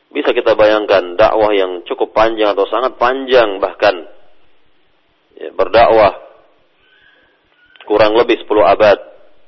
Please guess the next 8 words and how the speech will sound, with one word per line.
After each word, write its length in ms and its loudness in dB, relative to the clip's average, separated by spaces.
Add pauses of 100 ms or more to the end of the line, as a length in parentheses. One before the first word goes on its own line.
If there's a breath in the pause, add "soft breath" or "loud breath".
(1000)
Sembilan 400 0
ratus 320 2
lima 80 -2
puluh 240 -2
tahun 400 2
beliau 240 2
mendakwahkan 560 2
kaumnya. 640 -4